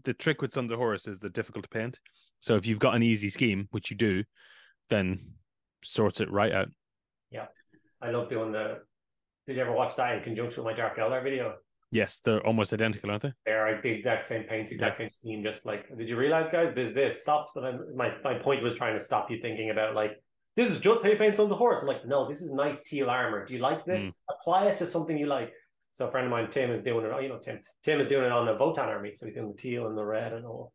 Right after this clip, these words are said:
Speaker 2: So good.
Speaker 1: Disappointed today by the Votann boarding patrol.
Speaker 2: Berserkers, another, some warriors, some more Hearthskin,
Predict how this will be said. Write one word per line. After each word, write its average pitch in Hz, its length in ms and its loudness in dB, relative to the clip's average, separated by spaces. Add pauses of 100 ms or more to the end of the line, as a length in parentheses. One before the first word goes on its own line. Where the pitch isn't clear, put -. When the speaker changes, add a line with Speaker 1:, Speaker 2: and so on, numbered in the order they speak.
Speaker 2:
So - 220 -14
good. 156 320 -8
Speaker 1:
Disappointed 170 580 6
today 127 220 4
by 113 180 4
the 104 80 0
Votann 104 640 2
boarding 98 380 0
patrol. 87 420 -2 (1300)
Speaker 2:
Berserkers, 120 540 -2
another, 120 240 0
some 120 200 -8
warriors, 120 560 0
some 120 100 -8
more 117 220 -6
Hearthskin, 127 760 -2